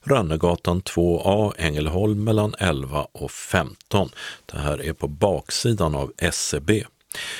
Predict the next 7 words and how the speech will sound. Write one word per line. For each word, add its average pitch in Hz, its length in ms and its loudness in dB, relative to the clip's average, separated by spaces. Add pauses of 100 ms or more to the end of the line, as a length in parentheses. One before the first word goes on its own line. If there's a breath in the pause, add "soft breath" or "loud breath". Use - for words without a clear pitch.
Inbjuden 104 680 4
förhandlingsledare 110 1120 2
är 101 280 0
Jim 82 400 0
Brithén 98 580 0
från 95 240 -4
Ängelholmspartiet. 92 1300 -2